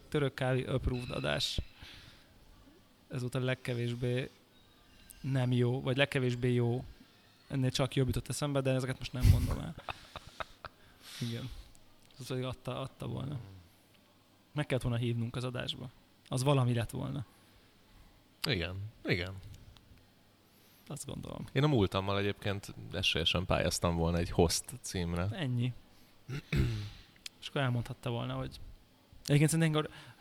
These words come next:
Speaker 1: adnak neki török kávét?
Speaker 2: Nem hiszem, hogy bármit elfogad Magyarországról, ami ilyen ételital. Tehát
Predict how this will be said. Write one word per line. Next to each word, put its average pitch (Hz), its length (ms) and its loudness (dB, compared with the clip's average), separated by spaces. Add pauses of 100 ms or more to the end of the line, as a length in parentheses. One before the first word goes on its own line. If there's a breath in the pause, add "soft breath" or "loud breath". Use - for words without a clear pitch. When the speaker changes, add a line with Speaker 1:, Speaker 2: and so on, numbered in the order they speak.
(460 loud breath)
Speaker 1:
adnak 123 320 2
neki 147 180 -2
török 175 340 0
kávét? 127 560 -4 (1040)
Speaker 2:
Nem 117 140 4
hiszem, 101 220 2
hogy 95 140 6
bármit 92 380 8
elfogad 90 440 4
Magyarországról, 90 800 2
ami 87 160 0
ilyen 87 180 2
ételital. 98 640 0 (320)
Tehát - 260 -10